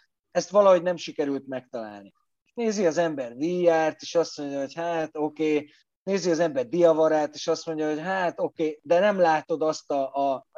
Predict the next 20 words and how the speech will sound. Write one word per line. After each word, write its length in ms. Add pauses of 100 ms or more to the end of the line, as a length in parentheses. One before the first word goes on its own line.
ö, 500 (140)
azt 260
a 40
játékost, 920 (720)
oké, 280
Veretúnak 580
adom, 400
én, 400
ö, 180
benne 300
nem 180
láttam 380
azt, 220 (300)
amit 260
most 220
már 160
azért 240
látok 500 (320)
benne 300
valamelyest, 800